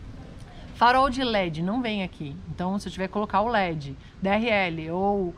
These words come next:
a, a multimídia, câmera de ré, pronto. Já ficou muito mais caro a Freedom com todos esses kits, né, esses packs,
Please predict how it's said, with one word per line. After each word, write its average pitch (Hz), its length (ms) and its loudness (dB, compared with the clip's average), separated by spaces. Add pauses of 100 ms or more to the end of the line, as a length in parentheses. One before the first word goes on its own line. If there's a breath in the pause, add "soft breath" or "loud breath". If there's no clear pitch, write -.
(340 loud breath)
a, 175 200 0
a - 20 2
multimídia, 202 600 2
câmera 196 280 0
de 240 80 0
ré, 240 240 6
pronto. 226 540 2
Já 175 160 -2
ficou 196 240 -2
muito 269 340 4
mais 240 260 2
caro 214 600 2
a 185 400 4
Freedom 220 420 4
com 196 300 2
todos 190 320 -2
esses - 500 -6
kits, - 560 -4 (380 loud breath)
né, 202 240 0
esses 180 280 -8
packs, - 540 0